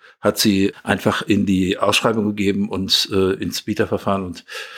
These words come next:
äh, dann hat der, äh, List Verlag einfach zugeschlagen. So war's. Da ist es jetzt erschienen und ich bin,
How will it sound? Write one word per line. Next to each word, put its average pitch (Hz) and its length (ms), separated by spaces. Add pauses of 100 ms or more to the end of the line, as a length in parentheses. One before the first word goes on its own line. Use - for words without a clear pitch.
(200)
äh, 107 140
dann 98 340
hat - 400
der, 85 600
äh, 95 140
List 92 300
Verlag 107 380
einfach 101 280
zugeschlagen. 92 680 (640)
So 95 220
war's. 85 440 (600)
Da - 80
ist - 160
es 98 140
jetzt - 320 (380)
erschienen 110 500
und 92 100
ich - 80
bin, 113 360